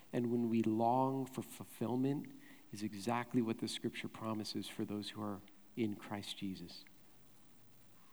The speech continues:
To say it plainly again, the big picture of eternal heaven,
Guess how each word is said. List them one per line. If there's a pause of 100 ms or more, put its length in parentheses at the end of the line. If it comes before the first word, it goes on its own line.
(760)
To
say
it
plainly
again,
the
big
picture
of
eternal
heaven,